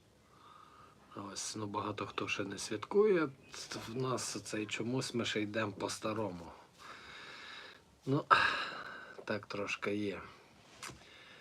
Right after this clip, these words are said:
Так, е, хотів би поговорити про коп, хоча б сам зараз на коп не ходжу. На жаль, поки що.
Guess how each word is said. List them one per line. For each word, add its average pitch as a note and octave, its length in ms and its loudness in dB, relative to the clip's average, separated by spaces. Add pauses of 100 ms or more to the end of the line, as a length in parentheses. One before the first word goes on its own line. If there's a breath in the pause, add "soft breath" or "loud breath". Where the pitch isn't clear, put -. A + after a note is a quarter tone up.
(280 loud breath)
Так, - 580 2
е, G2+ 360 -2
хотів - 360 2
би A#2 120 2
поговорити A#2+ 580 4
про - 160 0
коп, C#3 260 2
хоча B2+ 280 2
б A2 100 -2
сам A#2+ 340 2
зараз G#2 340 2
на G#2+ 120 2
коп G2 260 2
не G2+ 120 0
ходжу. B2+ 480 4 (680 loud breath)
На G#2 120 -2
жаль, A2 320 0
поки G#2+ 300 0
що. A2 320 2